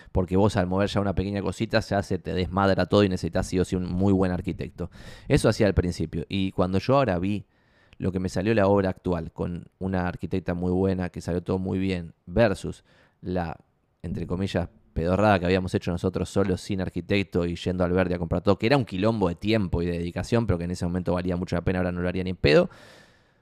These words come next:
La diferencia era abismal, ¿eh? Abismal, abismal, abismal. Nosotros hemos refaccionado un dos ambientes, ponele por cinco mil dólares y quedó perfecto.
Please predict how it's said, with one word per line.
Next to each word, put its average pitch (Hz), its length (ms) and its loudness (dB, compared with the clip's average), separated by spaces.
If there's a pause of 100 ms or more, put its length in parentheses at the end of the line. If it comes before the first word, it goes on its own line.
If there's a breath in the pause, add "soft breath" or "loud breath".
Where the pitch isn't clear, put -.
(360 loud breath)
La 95 100 -4
diferencia 107 560 0
era 107 280 0 (120)
abismal, 92 640 -2
¿eh? 95 180 -4
Abismal, 92 480 0
abismal, 90 380 2
abismal. 87 540 -2
Nosotros 98 500 0
hemos 98 180 2
refaccionado 95 720 0
un 92 300 -4
dos 98 180 2
ambientes, 98 320 -2
ponele 95 240 0
por 90 160 -2
cinco 85 280 -6
mil 98 160 -2
dólares 117 420 2
y 87 80 -12
quedó 98 500 0 (400)
perfecto. 87 960 -4